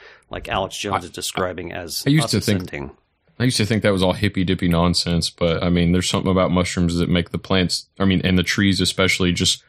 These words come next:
Speaker 2: grow in front of your eyes and dance to the music you're listening to, and you feel an energy off of them for sure.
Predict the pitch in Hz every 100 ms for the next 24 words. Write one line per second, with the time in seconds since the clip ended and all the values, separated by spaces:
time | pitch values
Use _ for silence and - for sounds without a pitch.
0 | _ _ _ - 101 95 98 92 - 95
1 | 92 92 92 92 90 90 85 87 87 -
2 | 98 87 90 90 - 92 87 90 87 87
3 | 87 87 80 - _ _ _ _ - -
4 | 110 104 92 92 87 78 80 85 - -
5 | - - - - 50